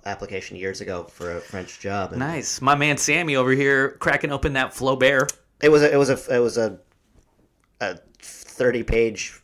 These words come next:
Speaker 1: application on French food and French terms, and I, I know, I knew way more than I thought I would.
Speaker 2: Yeah, you got that boeuf de bourgo-, bourguignon.
Speaker 1: Bourguignon, yeah, they, they, <laughs> they hired me on the spot, <laughs> but I didn't take it.
Speaker 2: Sure.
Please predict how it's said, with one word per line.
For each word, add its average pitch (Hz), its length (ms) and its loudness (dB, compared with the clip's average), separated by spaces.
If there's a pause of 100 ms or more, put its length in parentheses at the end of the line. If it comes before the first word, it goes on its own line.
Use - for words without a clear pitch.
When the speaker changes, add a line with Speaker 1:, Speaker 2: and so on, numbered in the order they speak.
Speaker 1:
application 110 580 -6
on 101 200 -6
French 107 280 -6
food 113 440 -4
and 90 340 -12 (360)
French 95 200 -12
terms, 92 380 -8
and 85 80 -12
I, 85 120 -10
I 85 120 -12
know, 92 180 -10
I 95 120 -10
knew 95 140 -8
way 95 140 -6
more 95 180 -6
than 90 120 -12
I 90 60 -10
thought 92 200 -6
I 85 80 -8
would. 80 240 -10 (220)
Speaker 2:
Yeah, 123 240 -2
you 110 120 -4
got 110 200 -4
that 107 260 -6
boeuf - 400 -4
de 110 140 0
bourgo-, 107 580 -2
bourguignon. 110 800 -4
Speaker 1:
Bourguignon, 107 560 -2
yeah, 104 140 0
they, 107 240 -2
they, 110 240 0 (520)
<laughs> 175 60 -4
they 160 120 0
hired 113 260 4
me 104 100 2
on 98 120 2
the 95 60 0
spot, 104 480 2 (180)
<laughs> - 180 -18
but - 480 0
I 123 80 6
didn't 117 180 -2
take - 240 -4
it. - 80 -10 (380)
Speaker 2:
Sure. 139 400 -6